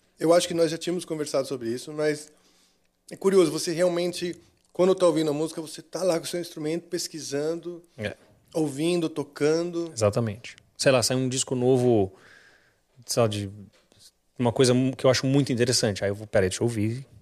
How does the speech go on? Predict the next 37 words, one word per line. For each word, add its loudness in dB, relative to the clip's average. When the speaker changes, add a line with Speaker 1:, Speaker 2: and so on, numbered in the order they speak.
Speaker 2:
Deixa -10
eu -4
ver 2
esse 0
negócio 2
todo 2
aqui -6
pra 2
ver 0
o -6
que -8
tá 4
acontecendo", 0
entendeu? -10
Porque -6
cada 2
um 0
tá 2
no 0
seu -2
momento, 2
né, 0
na 0
vida. -6
O -14
cara 2
fica -2
recluso 2
ali, 2
pirando. 2
Então -2
todo 2
mundo 4
tem 2
essa, 0
esse -6
negócio. 4